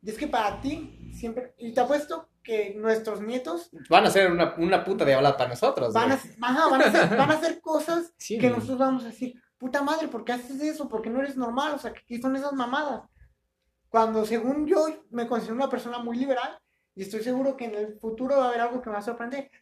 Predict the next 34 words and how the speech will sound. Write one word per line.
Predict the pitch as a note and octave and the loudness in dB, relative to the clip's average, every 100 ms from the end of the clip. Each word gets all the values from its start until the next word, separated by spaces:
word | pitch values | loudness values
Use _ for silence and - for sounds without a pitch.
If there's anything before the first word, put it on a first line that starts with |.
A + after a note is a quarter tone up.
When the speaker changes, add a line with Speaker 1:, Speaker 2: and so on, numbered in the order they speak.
| _ | _
Speaker 1:
Tan | G#3 | -10
solo | G3+ B3 A3 - - | -2 -2 -2 -10 -12
en | G#3 | -10
los | G3+ G3+ | -8 -8
años, | A#3+ C4 A3 A#3 | -6 -6 -6 -6
no | A3 | -6
sé, | G#3+ | -6
ponle | G3+ G#3+ G#3+ F3 - _ _ | -6 -6 -6 -6 -10 _ _
treinta, | - A3 B3+ F4+ F#4+ - _ _ | -4 -2 0 -2 -6 -12 _ _
escuchar | F#3 F#3+ F#3+ F3+ G3+ G#3 A3 A3 | -8 -6 -6 -2 0 2 0 -2
swing, | - A#3+ C4+ D#4+ _ - | -8 -6 -6 -8 _ -10
escuchar | F#3+ F#3+ F#3+ F#3 F#3+ G3+ F#3+ | -8 -8 -4 -2 0 0 -2
jazz, | G3 C4 D#4+ - _ _ _ _ | 0 0 -2 -10 _ _ _ _
Speaker 2:
Era | - A2 - | -2 0 4
Speaker 1:
era | A3+ | 4
música | A#3 C#4+ - C#4+ | 4 2 2 2
de | B3 | 4
delincuentes, | A#3 A3+ A3+ A3+ C#4+ F#4+ | 2 0 -2 -2 -2 2
Speaker 2:
de | A#3+ | 4
Speaker 1:
era | D4 | 4
música | D4 D4 D#4+ B3+ A3+ | 4 2 2 4 4
de, | G#3 | 4
Speaker 2:
delincuentes, | G#3 - | 0 -4
sí, | G#3+ | -6
Speaker 1:
no, | A#3 | -2
Speaker 2:
sí, | C4+ - | -2 0
Speaker 1:
no | D4 | 0
de | E4 | 0
Speaker 2:
sí. | C#4+ | -2
Speaker 1:
delincuentes, | A3+ C4 C4+ - | -2 -2 -2 -4
pero | G#3+ | -4
era | A3 C#4 | 2 4
de | B3+ | 4
rebeldía. | F#3+ F3+ F#3 G#3 C4+ - | 2 0 -2 -4 -6 -10